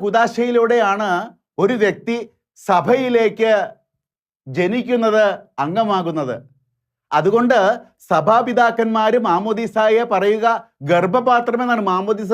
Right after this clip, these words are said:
തൊട്ടിയെ പറയുന്നത്. സഭാപിതാക്കന്മാര് മാമോദീസ തൊട്ടിയെ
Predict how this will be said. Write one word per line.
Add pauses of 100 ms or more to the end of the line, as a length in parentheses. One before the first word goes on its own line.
(120)
തൊട്ടിയെ
പറയുന്നത്. (520)
സഭാപിതാക്കന്മാര് (460)
മാമോദീസ (140)
തൊട്ടിയെ